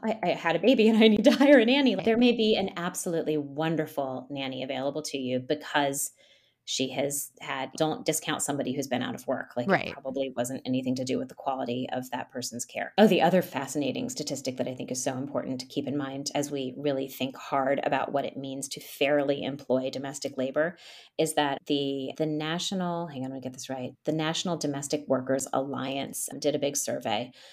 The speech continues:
Speaker 1: and showed that of the, uh, ninety percent of their survey respondents were mothers themselves. It's very possible that somebody you're employing to care for your children is also a mother of a school-age child.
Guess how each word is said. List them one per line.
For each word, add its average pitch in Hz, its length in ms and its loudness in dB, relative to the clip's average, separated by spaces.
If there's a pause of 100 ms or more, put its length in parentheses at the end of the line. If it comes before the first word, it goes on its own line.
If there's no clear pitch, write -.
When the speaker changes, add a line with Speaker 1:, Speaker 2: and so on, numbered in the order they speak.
(120)
Speaker 1:
and 151 160 0
showed 143 360 2
that - 180 0
of 143 360 -2
the, 147 300 -2
uh, 156 140 2
ninety 165 360 0
percent 135 380 -4
of 143 100 -8
their 135 120 -2
survey 135 340 -2
respondents 143 600 -6
were 143 160 -4
mothers 127 440 -4
themselves. - 680 -6 (120)
It's 175 200 0
very 143 440 2
possible - 640 -4
that - 360 -6
somebody 139 360 -8
you're 135 80 -8
employing 139 360 -8
to 127 80 -10
care 135 200 -4
for - 100 -10
your 139 120 -6
children 143 480 -2
is 175 140 -2 (100)
also 139 380 2
a - 80 -2
mother 139 460 -2
of 147 160 -4
a 143 80 -2
school-age 135 480 -4
child. - 400 -2